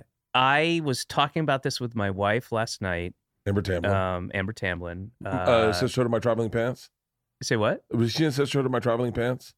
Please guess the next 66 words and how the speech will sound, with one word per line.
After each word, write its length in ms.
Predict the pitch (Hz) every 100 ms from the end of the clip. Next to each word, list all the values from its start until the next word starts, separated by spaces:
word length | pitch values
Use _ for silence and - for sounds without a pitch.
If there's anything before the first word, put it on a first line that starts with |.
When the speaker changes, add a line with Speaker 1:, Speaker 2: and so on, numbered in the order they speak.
| -
Speaker 1:
Yes. 300 | 117 - - _ _
Speaker 2:
Uh, 320 | 120 110 107 104 _ _ _ -
I, 180 | 117 127
I 80 | 120
reference 340 | 135 117 131
that 140 | 127 123
movie 360 | 110 98 92 - _ _ _ _ _ _ _ _ _ _ -
so 220 | - 107
fucking 340 | 98 87 92 85
much. 320 | - - -
Speaker 1:
<laughs> 40 | - - 196 - 208 147 - 156 -
Because 280 | 170 151
you're 140 | 127 120
a 60 |
huge 260 | 117 120 -
fan? 260 | 117 117 165
Speaker 2:
No, 200 | 156 165
no, 100 | 175
no. 140 | 170 147
I 80 |
just, 220 | 135 151 -
I 120 | 151 139
saw 200 | - 139
Speaker 1:
Of 240 | 135 160
Speaker 2:
my, 80 | 175
I, 40 |
Speaker 1:
one 120 | 220 -
Speaker 2:
I, 40 |
Speaker 1:
or 60 | -
two? 520 | - 196 147 87 - _ -
Speaker 2:
I 60 |
don't 160 | 113 117
remember. 320 | 110 87 120
I 100 | 101
don't 120 | 113
remember 240 | 104 104 98
which 180 | 98 104
one. 140 | 98
My 80 | 101
si-, 200 | - 104
my 100 | 104
sister 520 | 98 143 - 98 92 -
is 160 | 98
the 60 | 90
one 160 | 98 95
who 80 | 90
got 200 | 95 92
me 60 |
to 40 | 92
see 200 | - 95
it. 200 | 90 - _ _ -
And 100 | 107
then 60 |
I 40 | 104
watched 360 | 120 120 -
it. 40 | 113
Speaker 1:
I, 100 | 277
Speaker 2:
And 100 | 120
Speaker 1:
yeah, 80 | 269
Speaker 2:
then 80 |
Speaker 1:
I'm 140 | 196 233
fucking 360 | - 269 240
one 140 | 202 196
of 80 | 202
those 160 | 202
girls. 400 | - 359 269 113